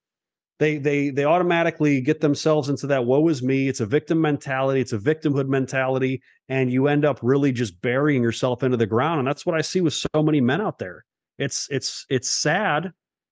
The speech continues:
but it's also something that nobody's even aware of. Transmit all that energy into a positive action. That action is gonna end up giving you a positive result. That's life. That's, that's how it is, man. And you only get one of these. And I'll tell, I'll tell every single person,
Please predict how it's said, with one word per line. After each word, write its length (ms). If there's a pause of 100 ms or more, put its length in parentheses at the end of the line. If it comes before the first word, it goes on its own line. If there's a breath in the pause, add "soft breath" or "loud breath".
(340)
but 120
it's 160
also 680 (120)
something 380
that 120
nobody's 380
even 140
aware 360
of. 180 (680)
Transmit 580
all 140
that 140
energy 440
into 280
a 60
positive 480
action. 360
That 140
action 300
is 100
gonna 220
end 180
up 140
giving 240
you 100
a 60
positive 500
result. 340 (960)
That's 180
life. 380 (260)
That's, 220
that's 220
how 200
it 60
is, 220
man. 240
And 100
you 100
only 140
get 160
one 180
of 80
these. 380
And 80
I'll 140
tell, 360
I'll 120
tell 240
every 260
single 300
person, 580